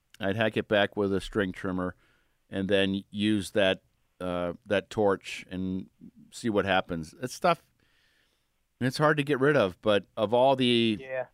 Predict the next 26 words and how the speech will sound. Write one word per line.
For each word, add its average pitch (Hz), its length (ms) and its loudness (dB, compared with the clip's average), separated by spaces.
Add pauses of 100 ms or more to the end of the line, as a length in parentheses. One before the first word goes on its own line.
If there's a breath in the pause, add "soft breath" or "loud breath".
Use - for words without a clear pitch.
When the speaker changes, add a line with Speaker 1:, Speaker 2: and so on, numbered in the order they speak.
Speaker 1:
invasives, 110 680 0
that's 107 220 0
probably 110 500 0
one 104 200 0
of 98 80 0
the 95 200 -6
easier 101 380 0
ones 95 280 0
compared 95 400 -4
to, 95 60 -2
like, 90 200 -6
a 90 60 -6
bamboo 90 480 0
or 80 140 -2
something 87 360 -10
like 80 200 -10
that. 98 240 -2
So 98 160 -10
give 139 180 -4
it 175 60 -4
a 160 40 -6
shot. 160 320 0
I 113 80 0
think 131 200 -8
it'll 85 160 -4
work. 90 280 -4